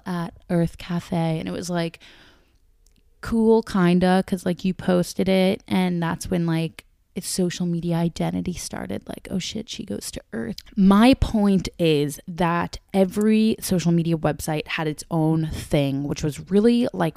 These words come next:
refreshing and fun because you could be really good at one thing and you would grow because that algorithm would favor what that website was originally created for. And of course, all social media platforms are going to evolve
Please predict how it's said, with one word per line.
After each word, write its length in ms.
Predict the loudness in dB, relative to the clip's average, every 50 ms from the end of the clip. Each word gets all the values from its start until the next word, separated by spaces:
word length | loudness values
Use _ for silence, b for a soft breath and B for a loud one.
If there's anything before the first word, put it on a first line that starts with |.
| -6 -4
refreshing 680 | -4 -4 -4 -2 0 0 0 0 0 0 -2 -2 -2 -4
and 120 | -6 -6
fun 440 | -6 -4 -2 0 0 0 0 -2 -4
because 260 | -6 -10 -12 -10 -8
you 80 | -6 -4
could 160 | -4 -4 -4
be 140 | -6 -6 -6
really 520 | -8 -4 -2 0 2 4 4 4 4 4
good 240 | 4 4 2 4 2
at 140 | 2 0 0
one 300 | 2 2 2 2 2 0
thing 440 | -2 -2 0 0 0 0 0 -2 -2 -2
and 140 | -4 -2 0
you 160 | 0 0 0
would 240 | 2 2 0 0 -2 -6
grow 540 | -6 -4 -2 0 2 2 4 4 4 4 2
because 340 | 2 -2 -6 -6 -6 -6 -4
that 160 | -4 -4 -4 -2
algorithm 420 | -2 -2 -2 -2 -6 -6 -6 -6 -6
would 140 | -6 -8 -6
favor 640 | 0 2 4 4 4 4 2 0 0 0 -2 B B B B B B B -8
what 320 | 0 2 4 4 4 2
that 180 | 0 -2 0 0
website 480 | 0 0 0 0 -2 -4 -4 -6 -4
was 220 | -4 -4 -4 -4 -2 -2
originally 960 | -2 0 0 0 -2 -2 -2 -2 0 0 2 2 2 2 2 2 2 0 -2 B B B B B B B
created 340 | -2 2 2 4 4 2 0
for. 300 | -2 -4 -4 -2 -2 -2 0
And 120 | 0 0
of 160 | 0 -2 -4 -10 -18 -16
course, 600 | -14 -14 -4 4 6 8 8 8 6 4 0 -6 _ _
all 200 | -2 0 0 0
social 340 | 0 -2 -4 -4 -2 -2 0
media 380 | 2 2 2 2 2 2 0
platforms 480 | 0 -2 -4 -6 -6 -6 -6 -6 -6 -6 -6
are 120 | -6 -6
going 240 | -4 -4 -4 -4 -6
to 120 | -4 -2
evolve 680 | 0 0 0 0 0 2 2 4 4 2 2 0 -2